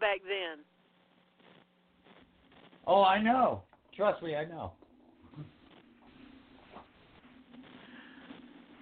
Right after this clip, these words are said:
Speaker 1: And even scarier is look at the prices on some of them if you can find them on fucking, uh, eBay.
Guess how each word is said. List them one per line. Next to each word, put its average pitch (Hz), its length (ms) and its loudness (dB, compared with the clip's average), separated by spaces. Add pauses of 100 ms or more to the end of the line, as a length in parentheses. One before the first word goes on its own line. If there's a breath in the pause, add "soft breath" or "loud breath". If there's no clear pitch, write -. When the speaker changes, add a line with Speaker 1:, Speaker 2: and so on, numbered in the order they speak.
(100)
Speaker 1:
And 226 680 0 (960)
even 381 240 2 (160)
scarier 277 800 0
is 175 60 -8 (240)
look 214 240 -2
at 392 120 -2
the - 140 -12
prices 262 520 0
on 202 220 -8
some 233 160 2
of 214 80 -4
them 208 160 -6
if 202 140 -8
you 233 80 -10
can 185 180 -16
find 226 220 2
them 202 80 -8
on 190 180 -6
fucking, 196 400 -4
uh, 170 240 -6
eBay. 156 640 -10